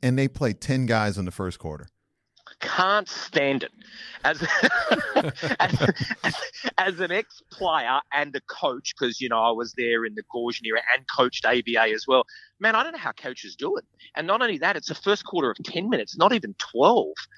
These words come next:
Speaker 2: And I'm thinking to myself, I wanna put myself in a starter's position. Now, I was never a superstar in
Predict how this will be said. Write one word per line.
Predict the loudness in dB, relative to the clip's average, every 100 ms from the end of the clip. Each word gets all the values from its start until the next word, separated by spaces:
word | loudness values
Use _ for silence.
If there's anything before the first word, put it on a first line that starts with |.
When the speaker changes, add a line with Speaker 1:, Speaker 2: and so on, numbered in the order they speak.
| -20 -18 0
Speaker 2:
And | 4
I'm | 4 2
thinking | -4 -2 0
to |
myself, | 0 0 2 2 0 -20 0
I | 4
wanna | 4 2
put | -2
myself | -2 -2 0 0
in | -2
a | -6
starter's | -2 2 4 2
position. | -6 -10 -6 0
Now, | 4
I | 6 4
was | 2 -4
never | 0 0 -2
a |
superstar | -6 -2 -4 -4 -4 -2 -2
in | -2